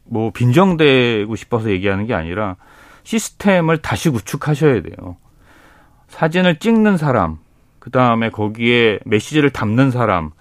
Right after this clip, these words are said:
그거를 언제 노출시킬지를 결정하는 사람, 그다음에 노출시켰을 때 어떤 부연을, 부연의 설명을 하-, 해야 할지를 결정하는 사람들을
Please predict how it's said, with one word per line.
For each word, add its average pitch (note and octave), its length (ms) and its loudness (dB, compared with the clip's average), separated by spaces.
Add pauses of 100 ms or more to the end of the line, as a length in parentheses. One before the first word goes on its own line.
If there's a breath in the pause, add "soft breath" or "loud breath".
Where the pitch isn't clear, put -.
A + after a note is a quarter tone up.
(360 soft breath)
그거를 C3+ 520 4
언제 A#2+ 340 2
노출시킬지를 C#3 920 -2
결정하는 A#2+ 580 0
사람, F#2+ 380 -2 (560 soft breath)
그다음에 B2+ 400 2
노출시켰을 D#3 800 -2
때 D3+ 180 0
어떤 B2 340 0
부연을, B2 580 2 (120)
부연의 B2+ 320 2
설명을 C3+ 440 -4
하-, D#3+ 140 -6 (220)
해야 F#3 200 0
할지를 C3+ 360 0
결정하는 B2+ 560 0
사람들을 B2 720 0